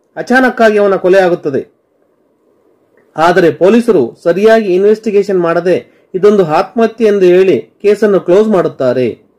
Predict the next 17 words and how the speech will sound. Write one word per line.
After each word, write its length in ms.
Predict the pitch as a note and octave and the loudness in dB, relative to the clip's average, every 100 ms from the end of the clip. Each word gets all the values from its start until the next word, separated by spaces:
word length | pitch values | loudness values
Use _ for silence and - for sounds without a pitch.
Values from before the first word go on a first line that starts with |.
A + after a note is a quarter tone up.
| _ _ - _ - | _ _ -20 _ -4
ಆದರೆ 300 | E3 F#3 E3+ | 0 2 0
ಸಿ 180 | F#3+ G3+ | -2 0
ಬಿ 160 | A#3+ | 2
ಐ 140 | A#3+ G3+ | 2 0
ಶಂಕರ್ 340 | G3 F#3+ G3 | -2 0 0
ರವರು 420 | G3 F3+ F3+ - | 2 2 2 -2
ಈ 200 | E3+ A3+ | -2 -4
ಕೇಸನ್ನು 640 | F#3 G3+ G3 G#3 E3 - D3+ | 0 0 0 0 -2 -2 0
ರೀಓಪನ್ 500 | G#3 A3 G#3 G#3 F3 | 2 2 2 -2 0
ಮಾಡಿ 380 | E3+ F3+ C3+ _ _ _ _ _ | 0 0 -4 _ _ _ _ _
ಇನ್ವೆಸ್ಟಿಗೇಷನ್ 800 | F3 G#3+ B3 A#3+ B3 A#3 A#3 A3 | -2 2 0 0 -2 0 0 0
ಸುತ್ತ 220 | A3 - | -2 0
ನಡೆಯುವ 500 | A3+ A3 F#3 G3 G#3 | 0 2 2 2 2
ಕಥಾಹಂದರವನ್ನು 840 | F#3 D#3+ F3+ G3 G3 G3 F#3+ F#3+ F3 | 0 -2 -2 0 0 0 0 0 -2
ಈ 100 | F#3+ | -6
ಚಿತ್ರವು 380 | - - F3 | -8 -2 0
ಹೊಂದಿದೆ. 560 | D#3+ D3+ C#3+ D3+ G#2+ | 2 2 2 2 0